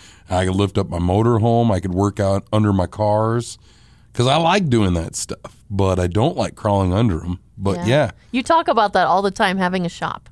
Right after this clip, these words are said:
Speaker 1: Yeah, I just, it'd be a big heated shop with probably a,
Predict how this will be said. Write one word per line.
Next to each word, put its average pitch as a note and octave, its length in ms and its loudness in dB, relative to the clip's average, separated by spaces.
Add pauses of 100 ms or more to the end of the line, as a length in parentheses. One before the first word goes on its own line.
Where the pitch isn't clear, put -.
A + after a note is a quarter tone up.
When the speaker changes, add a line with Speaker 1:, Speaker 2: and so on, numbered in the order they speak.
(140)
Speaker 1:
Yeah, B2 220 2 (160)
I G#2+ 120 0
just, A#2+ 260 -6
it'd G#2+ 200 0
be A#2+ 100 2
a A2+ 60 2
big A2+ 240 0
heated B2 340 -2
shop C3 420 -2
with G#2+ 220 0 (440)
probably A#2+ 420 2
a, A2+ 100 0